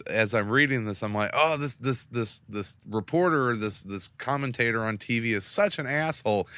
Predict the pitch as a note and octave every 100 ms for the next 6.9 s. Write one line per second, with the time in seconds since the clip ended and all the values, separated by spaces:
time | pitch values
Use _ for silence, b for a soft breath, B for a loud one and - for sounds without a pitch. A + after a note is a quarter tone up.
0 | B B A2+ A#2+ A#2 A2+ G#2 - G#2+ F#2+
1 | F2+ - A2 - G#2 F2+ - - C3+ A2+
2 | - - B B B - G#2+ G2+ G2 F#2+
3 | F#2+ F2+ F2 E2+ - - F#2 F2+ - F#2+
4 | F2 G#2 G#2 - F#2 F#2+ F#2 F#2 F2+ F2
5 | E2 E2 D#2+ F2 F2+ F2 E2+ - - G#2
6 | G2 F#2 F2+ - G2+ - G2+ F#2 F2+